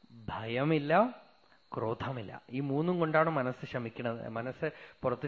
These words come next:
ചഞ്ചലപ്പെടുന്നത്. ആഗ്രഹം ഉണ്ടെങ്കിൽ ആ, ഉം, ഭയം ഉണ്ടാവും, ക്രോധം ഉണ്ടാവും.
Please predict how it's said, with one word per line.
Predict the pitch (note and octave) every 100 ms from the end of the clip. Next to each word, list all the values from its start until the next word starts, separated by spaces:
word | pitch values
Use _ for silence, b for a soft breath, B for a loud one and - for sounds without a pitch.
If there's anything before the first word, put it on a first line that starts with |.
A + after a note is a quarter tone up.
| C#3
ചഞ്ചലപ്പെടുന്നത്. | A#2 C3+ C3+ B2 A#2+ A2 G2+ B B - C3
ആഗ്രഹം | C#3 D3+ D#3 D3+
ഉണ്ടെങ്കിൽ | C#3+ D3 D#3 G3 A3 - _ - C#3+
ആ, | C3+ A#2+ D2
ഉം, | E2+ A#2 A#2+ G#2 F2 - - _ _ _ _ _ _ _ - B2+
ഭയം | A2 A2+ A#2+
ഉണ്ടാവും, | A#2+ A#2+ B2+ D3 - _ _ _ _ _ -
ക്രോധം | A2+ A2 B2 A2+
ഉണ്ടാവും. | G2 G#2+